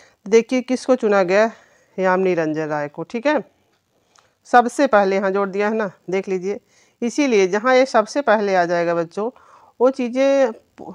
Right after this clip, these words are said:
पूछी जाएंगी, सबसे पहले वाला। आगे मैंने सबसे पहले बताया भी, पढ़ाया भी आपको है जो सब चीज़ें। Portrait of painter, लघु फिल्म डॉक्यूमेंट्री किस कलाकार के जीवन पर है? तो यामिनी राय की, ठीक है।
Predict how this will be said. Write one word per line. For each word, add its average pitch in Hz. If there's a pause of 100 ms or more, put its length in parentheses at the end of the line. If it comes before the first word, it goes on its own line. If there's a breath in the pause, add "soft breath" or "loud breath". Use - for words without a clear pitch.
पूछी 240
जाएंगी, 156
सबसे 196
पहले 160
वाला। 151
आगे 202
मैंने 226
सबसे 214
पहले 208
बताया 160
भी, 165
पढ़ाया 165
भी 160
आपको 156
है 165
जो 156
सब 160
चीज़ें। 165 (640 soft breath)
Portrait 254
of 214
painter, 175 (120)
लघु 202
फिल्म 202
डॉक्यूमेंट्री 185
किस 226
कलाकार 170
के 170
जीवन 160
पर 160
है? 180
तो 220
यामिनी 143
राय 120
की, 156
ठीक 220
है। 294